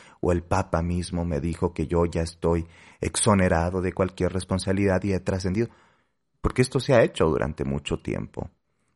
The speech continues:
Antes la gente incluso pagaba para poder, este, que sus muertos salieran del purgatorio.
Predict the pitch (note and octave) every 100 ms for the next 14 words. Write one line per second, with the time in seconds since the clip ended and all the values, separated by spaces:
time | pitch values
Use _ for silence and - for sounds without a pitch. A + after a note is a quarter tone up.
0 | _ F#2+ G#2 A2+ F2+ F2 F#2 B2+ - F2
1 | G#2 - E2+ F2 A2+ - D#2+ D2+ - D#2
2 | D2 D#2+ - - E2+ - - C#2 - -
3 | - _ _ _ E2+ - E2+ E2 F#2+ -
4 | F#2+ - D2+ D#2+ F2+ E2 E2 C#2+ C#2 C2+
5 | - E2 A2 - -